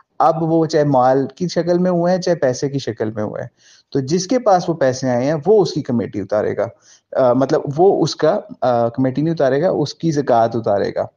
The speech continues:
ठीक है, साल के ऊपर। यानी साल पे वही उसूल लगेगा कि पहले से साहिब निसाब था और उसके अंदर कमेटी के मजीद पैसे या उधार के पैसे भी जमा हो गए। यानी ये मैं, दोनों चीज़ें इसमें कवर हो जाएंगी, उधार भी और कमेटी भी।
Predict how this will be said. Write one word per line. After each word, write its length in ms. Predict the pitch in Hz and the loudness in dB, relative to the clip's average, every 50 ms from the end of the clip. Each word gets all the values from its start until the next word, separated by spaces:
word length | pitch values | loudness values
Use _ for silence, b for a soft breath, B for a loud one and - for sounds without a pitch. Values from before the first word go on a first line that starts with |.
| _ _ _ - - - | _ _ _ -20 -10 -6
ठीक 140 | - 123 120 | -4 -4 -2
है, 120 | 139 127 | -2 -4
साल 340 | 123 - 123 117 113 110 110 | -2 0 2 2 2 2 0
के 100 | 107 117 | 0 -2
ऊपर। 320 | 107 98 - - 98 101 _ b b b b b b b - | -4 -4 -4 -6 -8 -8 _ b b b b b b b -4
यानी 180 | 127 131 139 139 | -2 0 0 0
साल 320 | 139 151 139 139 147 151 | 2 2 4 4 4 2
पे 100 | 156 165 | 2 0
वही 220 | 160 156 165 190 | 2 2 2 2
उसूल 300 | 196 180 175 185 180 175 | 2 0 0 0 0 2
लगेगा 380 | 175 165 151 156 160 156 165 170 | 2 2 0 0 0 0 -2 -2
कि 380 | 175 - _ _ _ _ - 147 | -4 -6 _ _ _ _ -6 -4
पहले 320 | 147 139 127 131 143 165 | 0 0 2 2 2 0
से 140 | 160 - 180 | -2 -2 -2
साहिब 260 | - 165 151 156 160 | 0 2 2 2 2
निसाब 380 | 165 170 165 156 170 143 143 147 | 0 0 0 0 2 2 2 0
था 320 | - - 156 151 - B B B B B B - | 0 -4 -4 -4 -6 B B B B B B -2
और 140 | 139 147 - | 0 0 0
उसके 340 | - 143 143 - - - 151 | 0 -2 -4 -2 -2 -2 -2
अंदर 200 | 143 143 143 143 | 0 0 -2 -2
कमेटी 420 | - 139 135 135 131 127 151 143 | -2 -2 0 0 0 0 -2 -2
के 120 | 143 147 | -2 -2
मजीद 340 | 139 135 127 113 123 131 127 127 | -2 -2 -2 -2 -2 -2 -2 -2
पैसे 320 | 143 139 131 - 151 147 | -2 -2 0 0 0 0
या 120 | 147 143 | 0 0
उधार 380 | 101 135 127 131 123 117 117 117 | 0 -2 -2 0 0 0 0 0
के 120 | 117 - | 0 -2
पैसे 280 | 156 156 151 147 - 160 | -2 -2 -2 -2 -2 -2
भी 100 | 151 151 | -2 -2
जमा 220 | 143 143 135 139 | -2 0 0 0
हो 120 | 131 131 123 | 0 0 -2
गए। 140 | 123 123 123 | -2 -2 -2
यानी 240 | 131 139 151 160 | -2 -2 -2 -2
ये 60 | 165 160 | -2 -2
मैं, 240 | 156 151 151 151 | 0 -2 -2 -2
दोनों 260 | 147 160 170 190 202 190 | -2 -2 0 0 0 0
चीज़ें 240 | 170 156 131 135 | 0 0 0 0
इसमें 240 | 131 127 - 131 123 | -2 -4 -4 -6 -4
कवर 160 | 123 110 110 | -4 -2 -2
हो 100 | 107 104 | -2 -2
जाएंगी, 260 | 101 101 98 98 101 - | -4 -4 -6 -8 -6 -6
उधार 360 | - 117 120 117 113 117 123 | -6 -4 0 0 0 0 0
भी 100 | 135 139 | 0 -2
और 80 | 131 | -2
कमेटी 340 | 123 120 110 107 98 - 123 | -2 -4 -4 -6 -6 -6 -8
भी। 160 | 117 - 110 | -10 -10 -12